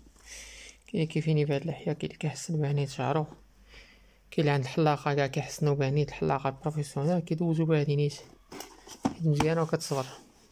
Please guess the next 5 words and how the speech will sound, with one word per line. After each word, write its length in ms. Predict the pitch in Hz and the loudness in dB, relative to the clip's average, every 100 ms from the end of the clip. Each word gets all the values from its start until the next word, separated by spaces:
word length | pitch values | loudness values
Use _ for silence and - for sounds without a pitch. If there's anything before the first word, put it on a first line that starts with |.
| - - - - - - - - - | -20 -18 -18 -18 -20 -20 -20 -10 -2
صراحه. 400 | 135 135 156 - - - - - - - - - - - - - - - - - - 180 | 0 0 -2 -4 -10 -16 -20 -20 -10 -10 -10 -18 -14 -12 -12 -14 -4 -6 -6 -20 -16 -4
الواحد 320 | 175 131 151 | 0 0 2
الوحيده 420 | 143 - 151 160 | 0 0 0 2
باش 200 | 151 - | 0 0
نوريكم 400 | 147 147 - 156 | 0 0 -2 -4